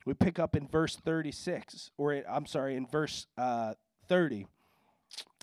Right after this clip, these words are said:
And he says, uh, thirty-seven, sorry, I lost my place. And it says, Now when they heard this,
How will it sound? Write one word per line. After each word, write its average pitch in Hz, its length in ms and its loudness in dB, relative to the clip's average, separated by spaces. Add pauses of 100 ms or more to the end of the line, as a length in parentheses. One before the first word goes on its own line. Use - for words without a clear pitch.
(120)
And 151 100 6
he 165 60 10
says, 180 560 8 (1040)
uh, 135 240 8
thirty-seven, 160 680 10
sorry, 123 240 6
I - 20 6
lost 120 280 4
my 117 100 2
place. - 300 0
And 160 120 -2
it - 20 -12
says, 190 180 8
Now 185 200 12
when 196 140 8
they 165 100 6
heard 208 340 6
this, - 380 -14